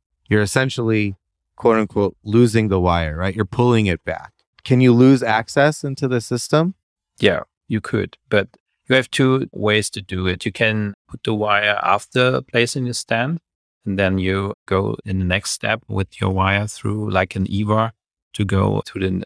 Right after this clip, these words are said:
Speaker 2: contralateral limb. And you have to also check your intimal,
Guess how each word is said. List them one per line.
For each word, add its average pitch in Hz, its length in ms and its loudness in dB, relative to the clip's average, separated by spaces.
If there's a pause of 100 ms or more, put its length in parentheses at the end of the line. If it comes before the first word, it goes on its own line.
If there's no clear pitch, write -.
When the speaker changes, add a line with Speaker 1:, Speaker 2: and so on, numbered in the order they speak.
(140)
Speaker 2:
contralateral 104 840 -2
limb. 113 240 -2 (420)
And 110 120 0
you 107 100 4
have 104 180 2
to 113 140 0
also 110 500 2
check - 500 -2
your 110 360 4 (200)
intimal, 98 640 -2